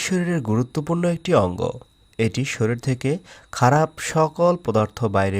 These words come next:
বের করে দেয় খুব সহজেই। এক্ষেত্রে খারাপ পদার্থ বের করে দেওয়ার জন্য কিডনি মূত্র তৈরি করে। প্রস্রাবের মাধ্যমেই বেরিয়ে যায়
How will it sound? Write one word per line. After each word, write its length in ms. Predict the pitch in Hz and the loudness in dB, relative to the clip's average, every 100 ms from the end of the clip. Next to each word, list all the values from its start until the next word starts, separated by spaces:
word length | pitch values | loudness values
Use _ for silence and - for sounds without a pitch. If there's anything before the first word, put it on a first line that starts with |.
| 95 | 0
বের 120 | 120 - | 0 0
করে 160 | 123 107 | -2 0
দেয় 240 | 104 147 202 - | 0 -2 -6 -8
খুব 140 | - 175 170 | -6 -4 -2
সহজেই। 480 | 120 92 85 90 - - _ _ _ _ _ _ - - - - - - | -2 -2 -2 -6 -6 -12 _ _ _ _ _ _ -20 -20 -20 -20 -6 -4
এক্ষেত্রে 380 | - 190 170 92 196 _ _ - | -2 -4 -2 -4 -4 _ _ 2
খারাপ 260 | 131 135 - | 4 4 2
পদার্থ 320 | 117 143 - - 123 | 4 4 2 -2 0
বের 140 | 104 101 | 0 0
করে 160 | 120 117 101 | 2 2 4
দেওয়ার 220 | 98 98 92 | 2 2 2
জন্য 200 | 107 98 147 - _ | 2 2 -2 -4 _
কিডনি 340 | 123 104 107 156 170 | -4 -4 -4 -4 -6
মূত্র 380 | 107 120 - - 156 147 113 | -6 -6 -8 0 0 2 0
তৈরি 220 | 98 92 95 | 0 -2 -4
করে। 220 | 92 87 - _ - - - - | -4 -4 -6 _ -18 -16 -16 -2
প্রস্রাবের 560 | 131 131 - 180 185 175 113 | 2 4 4 2 2 0 2
মাধ্যমেই 480 | 98 127 135 113 160 - - 104 | 2 2 2 2 0 -6 -8 0
বেরিয়ে 340 | 104 113 135 127 | 2 2 0 2
যায় 180 | 135 | 2